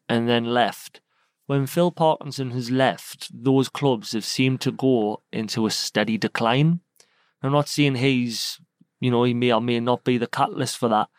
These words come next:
but we've kind of seen it at Stoke as well with the,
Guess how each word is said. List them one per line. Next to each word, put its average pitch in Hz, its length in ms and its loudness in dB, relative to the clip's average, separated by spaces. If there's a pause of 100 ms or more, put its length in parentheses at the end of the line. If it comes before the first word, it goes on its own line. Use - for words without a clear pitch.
(400)
but 135 100 0
we've 131 220 -4
kind 160 400 2
of 165 100 0
seen 156 580 0
it 104 220 -2 (220)
at 113 160 -4
Stoke - 640 0
as 117 160 -2
well 131 400 2 (140)
with 127 140 0
the, 208 100 -2